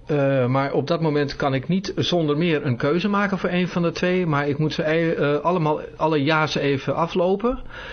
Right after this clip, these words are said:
En, eh, degene die ik niet wil, moet ik dus in een nee veranderen. Want anders krijg jij op beide van mij dus honderd procent.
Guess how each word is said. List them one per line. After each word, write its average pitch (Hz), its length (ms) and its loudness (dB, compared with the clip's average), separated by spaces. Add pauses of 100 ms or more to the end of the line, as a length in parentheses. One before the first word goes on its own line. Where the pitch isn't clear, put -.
(320)
En, 151 340 0
eh, 143 260 0
degene 147 440 0
die 127 200 2
ik 123 120 -2
niet 170 200 0
wil, 185 280 2
moet 165 180 0
ik 160 120 -4
dus 156 180 2
in 160 100 2
een 143 140 2
nee 147 260 2
veranderen. 104 460 2
Want 110 300 -2
anders 147 260 0
krijg 139 260 0
jij 147 200 2
op 135 180 0
beide 156 340 2
van 151 160 -2
mij 131 220 2
dus 127 200 0
honderd 143 320 0
procent. 101 600 -2